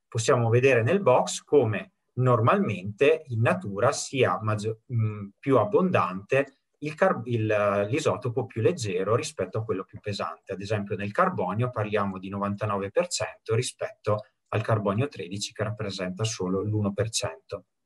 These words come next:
Il carbonio, eh, nello specifico, varia in base alla, ehm, a, a diversi fattori, in particolare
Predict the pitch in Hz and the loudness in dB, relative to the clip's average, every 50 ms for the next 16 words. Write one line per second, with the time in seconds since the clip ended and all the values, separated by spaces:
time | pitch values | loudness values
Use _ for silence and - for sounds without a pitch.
0 | _ _ _ _ _ _ _ _ _ _ _ _ _ _ _ _ _ _ _ _ | _ _ _ _ _ _ _ _ _ _ _ _ _ _ _ _ _ _ _ _
1 | _ _ _ _ _ _ _ _ _ _ _ _ _ _ _ _ _ _ _ _ | _ _ _ _ _ _ _ _ _ _ _ _ _ _ _ _ _ _ _ _
2 | _ _ _ _ _ _ _ _ _ _ _ _ _ _ _ _ _ _ 143 123 | _ _ _ _ _ _ _ _ _ _ _ _ _ _ _ _ _ _ -8 -6
3 | 110 - 143 143 147 143 147 156 151 160 160 180 202 226 247 247 - - - 120 | 0 2 2 2 4 4 4 6 6 6 6 6 4 4 4 4 2 -2 -6 -4
4 | 117 107 107 104 107 117 120 - - 147 143 - - 170 - - 202 202 202 208 | -4 -2 -2 0 0 -2 -2 0 0 0 2 2 -2 -4 -4 -4 -4 2 4 6
5 | 208 202 - - 135 147 139 135 139 139 139 156 165 180 190 190 185 185 190 170 | 6 6 4 4 4 6 6 6 4 2 2 2 4 4 4 2 0 0 2 4
6 | 131 113 92 95 107 110 110 120 135 139 147 - 120 113 110 110 110 110 110 113 | 4 4 4 4 2 2 4 6 6 6 6 6 4 4 6 6 6 6 6 4
7 | 107 107 110 107 - 110 104 98 95 95 98 98 95 95 92 92 90 92 - 117 | 4 4 2 2 0 -2 -4 -2 -2 -2 -4 -4 -6 -6 -8 -8 -8 -6 -6 -6
8 | 110 120 113 113 135 123 107 104 - - 123 113 123 113 - - - 98 92 92 | -4 -4 -2 0 2 2 2 2 2 -2 -2 -2 -2 -2 -2 -2 -2 -2 0 0
9 | 98 110 113 110 127 127 - 190 180 - 196 131 92 90 92 101 127 156 - - | 0 0 2 2 0 0 0 -2 2 4 4 4 4 2 2 2 0 0 -2 -8
10 | _ | _